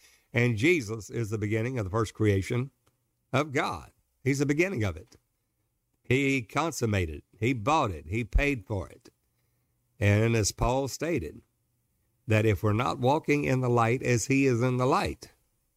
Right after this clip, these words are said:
then, only then do we have fellowship one with another. If we're not walking in that light,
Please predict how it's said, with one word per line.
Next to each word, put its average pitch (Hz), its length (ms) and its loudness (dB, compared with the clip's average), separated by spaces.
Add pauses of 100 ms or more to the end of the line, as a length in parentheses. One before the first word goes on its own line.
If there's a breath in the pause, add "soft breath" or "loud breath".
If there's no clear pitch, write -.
(1000)
then, 117 760 0 (1000)
only 139 440 0
then 117 560 0
do 120 120 2
we 117 180 2
have 113 200 0
fellowship 127 540 0
one 117 260 2
with 107 140 2
another. 113 320 2
If 92 120 -4
we're 110 60 0
not 127 300 0
walking 117 320 0
in 95 100 0
that 90 180 -6
light, 85 320 -10